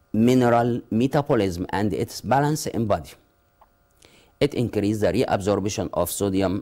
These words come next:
and increase the excretion of potassium from the kidney tubules. ده الهرمون اللي قلنا إن ده بيزود الصوديوم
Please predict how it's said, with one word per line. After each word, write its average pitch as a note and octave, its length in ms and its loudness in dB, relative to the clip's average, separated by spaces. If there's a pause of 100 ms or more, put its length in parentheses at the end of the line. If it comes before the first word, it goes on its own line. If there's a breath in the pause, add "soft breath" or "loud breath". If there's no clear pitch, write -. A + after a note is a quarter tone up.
(160)
and F#2 160 -2 (160)
increase A#2 420 -2
the - 140 2
excretion A2+ 640 -2
of D#2+ 100 0
potassium F#2 480 -2 (100)
from F#2 240 0
the F2 60 -4
kidney F2 380 -4 (380 soft breath)
tubules. - 480 -2 (220 soft breath)
ده G#2+ 160 2
الهرمون F#2 560 -2
اللي G2 200 0
قلنا G2 400 2 (120)
إن G2 200 0
ده G2+ 100 2
بيزود A2 500 0
الصوديوم G#2 520 0